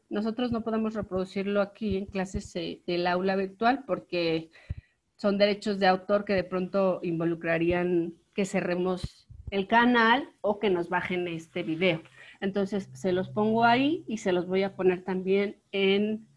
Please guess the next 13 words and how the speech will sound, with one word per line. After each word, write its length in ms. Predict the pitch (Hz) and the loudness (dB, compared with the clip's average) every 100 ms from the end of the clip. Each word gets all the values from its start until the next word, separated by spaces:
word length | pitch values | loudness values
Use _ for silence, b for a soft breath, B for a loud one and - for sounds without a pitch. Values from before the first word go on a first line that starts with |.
| b b b b | b b b b
la 240 | 202 180 175 | 2 2 2
plataforma 800 | 170 165 165 165 214 202 185 190 | 0 0 -2 0 2 2 2 0
para 180 | 175 170 | -2 0
que 120 | 175 | -2
lo 120 | 185 | -2
consulten. 640 | 190 190 254 247 240 165 - | -2 -2 0 -2 0 -2 0
Ahí 300 | 185 196 214 | 0 2 2
hay 220 | 214 202 | 2 2
una 200 | 208 214 | 2 2
explicación 960 | 208 - 175 180 170 - 190 190 196 190 | 0 -2 -4 -4 -6 0 2 2 0 -2
con 220 | 196 185 | 0 0
muchos 460 | 180 226 247 285 277 | 0 -2 -2 -2 -2
ejemplos 880 | 247 247 240 240 233 247 370 - | -2 -2 -2 -2 -2 -2 -2 -8